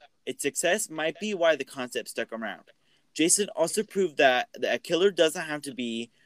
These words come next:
fast to get his victims. Someone could be running away from him while he lumbers along, and then suddenly he's there. The idea that the killer's supernatural seeming omnipresent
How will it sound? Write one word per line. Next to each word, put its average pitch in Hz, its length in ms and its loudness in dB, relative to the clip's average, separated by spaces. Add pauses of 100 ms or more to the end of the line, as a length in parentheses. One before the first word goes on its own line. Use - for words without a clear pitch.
(160)
fast 165 420 4
to - 60 -12
get 117 160 -2
his 110 140 -8
victims. - 560 -6 (460)
Someone 190 440 -2
could 190 260 2
be 156 260 0
running 135 340 0
away 185 280 6
from 117 240 -6
him 107 280 -6 (220)
while 113 200 2
he 123 140 -2
lumbers 123 360 -2
along, 110 640 0
and 117 180 2
then 117 140 6
suddenly 117 520 2
he's 123 300 -4
there. 104 300 2 (560)
The 131 140 4
idea 143 360 4
that - 140 -10
the - 60 -20
killer's 139 340 0
supernatural 143 640 -2
seeming 131 540 -6 (520)
omnipresent 131 840 2